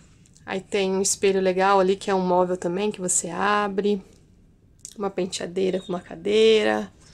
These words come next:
Bem legal, do lado de cá, né, um espelho com a T V, um banco, um frigobar. Ali tem um guarda-roupa com três portas.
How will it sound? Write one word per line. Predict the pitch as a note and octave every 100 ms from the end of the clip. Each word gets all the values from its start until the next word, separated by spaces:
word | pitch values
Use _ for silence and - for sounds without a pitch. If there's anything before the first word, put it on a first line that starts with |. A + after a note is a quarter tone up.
| - - - - - _ - - - - -
Bem | G3+ G3+
legal, | G#3 G3 F#3+ F#3+ G3 G#3
do |
lado | G3 F#3 F#3
de | F3+ F3
cá, | - F#3+ F#3 - - - - - - - - _ _ _ _ _
né, | G3+ G3
um | G3
espelho | G3 - - G3 G3+ G#3 G3+ G3+
com | - F#3
a | F3+
T | F3
V, | E3+ F#3 A3 A3 G#3 F#3+ - - - - _ _ G3+
um | F#3+
banco, | F#3+ G3+ A3+ G#3+ F#3+
um |
frigobar. | - F#3 F#3+ F3 F#3 G3 G#3+ G#3 G#3 G3 - - - - - - - -
Ali | - G#3 G3+
tem | G#3
um |
guarda-roupa | G3 G3 F#3 F3+ G#3+ A3 A3 G#3+ G#3+ - - - -
com | G3+ F#3+
três | G#3 F#3+ F#3+ -
portas. | F#3+ F#3+ G3+ G#3 - G#3 G3 - -